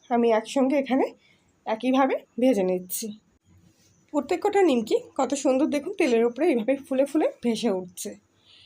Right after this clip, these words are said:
এই নিমকিগুলো ভাজা হয়ে গেলে আমি একটা অন্য পাত্রে তুলে নিচ্ছি। নিমকিগুলো কত সুন্দর ভাজা হয়েছে দেখুন, কয়েক মিনিটের মধ্যে ঝটপট কত সুন্দর দেখুন নিমকিগুলো একেবারে দোকানের মতো ভাজা হয়ে গেছে।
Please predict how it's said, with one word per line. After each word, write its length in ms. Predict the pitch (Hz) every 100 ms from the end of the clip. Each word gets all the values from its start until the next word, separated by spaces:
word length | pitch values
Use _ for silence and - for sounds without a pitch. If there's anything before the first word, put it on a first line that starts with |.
| _
এই 80 | 311
নিমকিগুলো 460 | 311 311 311 285 349 523 294
ভাজা 220 | 247 240 285
হয়ে 200 | 320 311
গেলে 200 | 262 508 -
আমি 180 | 254 233
একটা 120 | 233 - 269
অন্য 120 | 277 302
পাত্রে 320 | 254 - 339 -
তুলে 200 | - 247
নিচ্ছি। 420 | 220 202 202 - 202 - _ _ _ _ _ _ _ _ _ _ _ _ _ _ - _ _ _ _ _ _
নিমকিগুলো 440 | 294 302 370 359 403 -
কত 160 | 247 247
সুন্দর 360 | 247 240 359 480 247
ভাজা 220 | 208 220
হয়েছে 220 | 220 208
দেখুন, 240 | 208 208 - _ _ _ _ _ _ _
কয়েক 240 | 302 320 320
মিনিটের 320 | 262 254 320
মধ্যে 300 | 302 247 370 - -
ঝটপট 480 | 269 247 220 - 453 -
কত 140 | 240 240
সুন্দর 340 | 247 240 262
দেখুন 240 | 262 294 453 311
নিমকিগুলো 420 | 226 240 233 330
একেবারে 340 | 285 233 214 214
দোকানের 360 | 208 269 302
মতো 200 | 294 269 539
ভাজা 260 | 285 233 202
হয়ে 200 | 233 196
গেছে। 300 | 185 - -